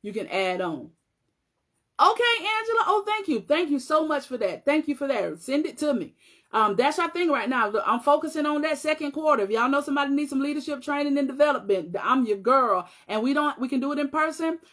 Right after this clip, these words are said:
or we can do it via, um, Zoom. But we ready to roll. The Lord is opening doors and I am excited. And as he blesses me, he blesses you.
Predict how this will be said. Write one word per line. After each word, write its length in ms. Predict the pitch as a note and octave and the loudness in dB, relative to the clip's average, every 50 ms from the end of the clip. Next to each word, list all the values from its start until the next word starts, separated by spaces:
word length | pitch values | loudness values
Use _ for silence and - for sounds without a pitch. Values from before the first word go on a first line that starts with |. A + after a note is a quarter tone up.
| _ - | _ -4
or 120 | F3+ F#3+ | -2 0
we 100 | G#3+ B3 | 0 0
can 140 | A#3+ C4+ B3+ | 2 2 2
do 160 | B3 B3+ C4 | 2 2 2
it 120 | B3 G3+ | 2 2
via, 440 | G#3+ G#3 B3 C4 C4+ C4 C4+ C4 - - | 0 0 -2 0 0 0 0 -2 -2 -2
um, 320 | G#3+ A#3+ A#3+ A#3+ A#3+ A#3+ | 0 2 4 4 4 4
Zoom. 440 | A#3 A#3 B3+ B3 G#3+ F#3+ F3 F3 E3+ - - _ _ - | 2 2 0 0 0 -2 -4 -6 -8 -12 -20 _ _ -6
But 220 | F3 F#3+ G#3+ G3+ | -2 2 2 4
we 140 | F#3+ A#3+ D4 | 4 4 4
ready 280 | D4+ C4+ B3+ A3+ G#3 G#3 | 4 4 4 4 4 4
to 100 | G3 F#3 | 4 2
roll. 380 | F#3 A3 B3 B3+ A#3+ A3 G#3 | 2 2 4 4 4 4 2
The 100 | F#3 G3 | 2 0
Lord 260 | G3 G#3+ A#3 B3 B3 A#3 | 2 2 2 2 2 0
is 120 | A3+ - - - | -2 -4 -2 0
opening 420 | C4 C#4+ D4 D4 C#4 C#4 C4 B3+ | 0 0 0 0 0 0 0 2
doors 460 | A#3 B3+ B3+ B3+ B3+ B3+ B3 B3 A#3+ - | 2 4 4 4 4 4 2 0 -2 -4
and 200 | - G3+ G3 - _ - | -8 -10 -10 -10 _ -10
I 400 | A#3 A#3+ A#3 A#3 A#3 A3 G#3+ - _ | -10 -8 -8 -8 -8 -10 -14 -18 _
am 340 | G#3 G3+ G3+ G3 G3 F#3+ F3+ _ - | -20 -20 -18 -18 -18 -20 -16 _ -4
excited. 720 | G#3+ G#3+ G3+ G3 - - - A#3+ G#3 G#3 G3 F3 D#3+ - - _ - - - - - | -2 -2 -2 -4 -8 -12 -12 -10 -8 -6 -6 -6 -6 -8 -10 _ -20 -20 -20 -6 -2
And 160 | A3 A3+ A3+ | 0 2 2
as 180 | A3 A3 G3+ A3 | 2 2 2 2
he 160 | C#4+ D#4 D4+ | 2 2 2
blesses 460 | B3 C#4 C#4+ D4 D4 D4 C4 A#3+ A#3 | 4 4 4 4 4 2 -2 -2 0
me, 220 | B3+ C4+ D4+ D4+ | 2 4 4 4
he 100 | C#4 C#4+ | 4 4
blesses 460 | C4+ A#3+ B3+ C4 C4+ B3+ - A#3+ A3 A3 | 2 2 0 0 0 0 -2 -4 -4 -2
you. 320 | A#3+ C#4 C#4 A3 F3+ E3 | -2 -2 -2 -2 -4 -8